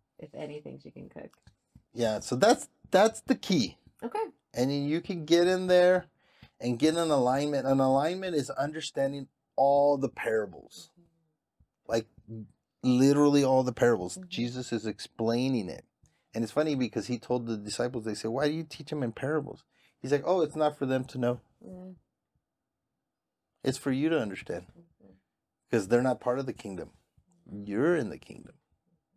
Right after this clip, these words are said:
Speaker 1: And you gotta seek. You gotta read and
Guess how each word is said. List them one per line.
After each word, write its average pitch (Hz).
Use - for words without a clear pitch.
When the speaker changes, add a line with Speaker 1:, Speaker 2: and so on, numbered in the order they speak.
Speaker 1:
And 220
you 226
gotta 220
seek. 233
You 202
gotta 214
read 202
and 165